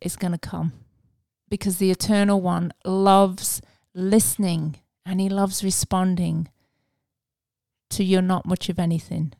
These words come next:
to your wounded spirit, to the volume of a quiet achiever. So which woman in the two stories do you identify with the most? And I pray today that the volume of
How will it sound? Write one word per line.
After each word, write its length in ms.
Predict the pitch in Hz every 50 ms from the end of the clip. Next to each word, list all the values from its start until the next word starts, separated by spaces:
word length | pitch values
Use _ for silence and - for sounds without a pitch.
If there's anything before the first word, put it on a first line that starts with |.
| _ -
to 100 | - -
your 160 | 202 196 190
wounded 480 | 190 190 196 196 190 190 185 190 185 -
spirit, 640 | - - - - 180 175 170 160 _ _ - - _ _ _ _ _ _ _ -
to 100 | 220 202
the 80 | 196
volume 640 | 202 185 208 202 196 202 208 202 202 196 196 196 - -
of 340 | - 175 180 170 175 180 - - - _ _ -
a 80 | - -
quiet 420 | - - 180 160 156 165 - -
achiever. 520 | 180 - - - 180 151 156 147 - 156 - - _ _ _ _ _ _ _ _ _ _ _ _ _ _ _ _ _ _ _ _ _ _ _ _ _ _
So 180 | - - 220
which 300 | 202 226 247 - - -
woman 400 | 220 220 220 208 202 190 190 185 - _ _ -
in 200 | 190 196 185 180
the 60 | 185
two 220 | - - - 185
stories 540 | 180 - - - - 180 180 165 165 165 -
do 180 | - - 196 180 180
you 320 | - 202 196 202 202 202 - -
identify 760 | 180 180 175 175 - 185 175 175 - - - - - 170 170 165
with 240 | 160 170 160 _
the 60 | - 165
most? 560 | 165 170 165 160 160 - - - - - - - _ _ _ _ _ _ _ _ _ _ _ _ _ _ _ _ _
And 100 | - 196
I 120 | 196 202 196
pray 300 | - - 214 196 196 190
today 420 | - - 196 190 185 175 170 170
that 180 | 165 - - -
the 100 | 190 196
volume 540 | 185 - 208 208 214 214 208 208 208 208
of 180 | 175 190 208 -